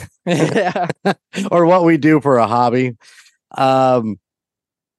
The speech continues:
Speaker 1: we are going to talk about the September review. Are you completely all caught up?
Speaker 2: Oh, absolutely. I listen to 'em as they come out, but then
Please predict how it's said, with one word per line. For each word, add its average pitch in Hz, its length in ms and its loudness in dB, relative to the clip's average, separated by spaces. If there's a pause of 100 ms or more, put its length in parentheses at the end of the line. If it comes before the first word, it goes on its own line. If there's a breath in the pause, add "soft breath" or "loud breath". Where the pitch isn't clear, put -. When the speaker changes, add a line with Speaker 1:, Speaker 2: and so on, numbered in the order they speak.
(180)
Speaker 1:
we 147 360 2
are 147 160 2
going 139 240 0
to 123 100 -6
talk 127 340 -2
about 113 440 -2
the 113 120 -4
September 139 680 -4
review. 98 580 -4
Are 113 140 -2
you 139 280 2
completely 139 440 -2
all 135 160 2
caught 131 280 -2
up? 143 220 0 (380)
Speaker 2:
Oh, 165 200 0
absolutely. 131 760 -8
I 147 140 -4
listen 214 340 -6
to 196 180 -6
'em 165 100 -8 (100)
as 165 340 -8
they 156 120 -10
come 151 260 -12
out, 120 340 -8
but 143 260 -10
then 131 560 -6